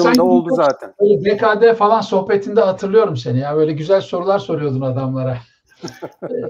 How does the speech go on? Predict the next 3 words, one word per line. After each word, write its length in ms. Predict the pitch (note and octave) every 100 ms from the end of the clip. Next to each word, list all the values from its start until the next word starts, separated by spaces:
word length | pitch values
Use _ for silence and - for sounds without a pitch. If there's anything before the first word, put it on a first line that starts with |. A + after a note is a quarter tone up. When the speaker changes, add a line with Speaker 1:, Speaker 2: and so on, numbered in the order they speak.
| - - _
Speaker 1:
şey, 520 | - - C#4 B2+ - _
e, 140 | C#3+ C#3 - B2 - - _ _
bu 400 | D3+ F3+ G#3+ -